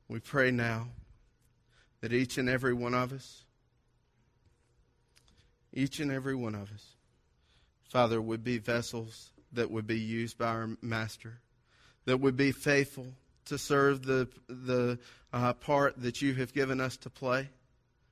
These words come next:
Father, we pray that we indeed would have a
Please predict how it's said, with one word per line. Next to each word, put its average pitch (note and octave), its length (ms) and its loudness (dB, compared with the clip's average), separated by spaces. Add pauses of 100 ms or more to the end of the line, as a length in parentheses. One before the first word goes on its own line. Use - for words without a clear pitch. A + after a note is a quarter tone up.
(680)
Father, D3 380 10
we C#3 200 2
pray D3 420 4
that C3+ 320 2 (260)
we D3+ 360 8
indeed D3 540 4
would C3+ 200 0
have D3 360 4
a C3 180 4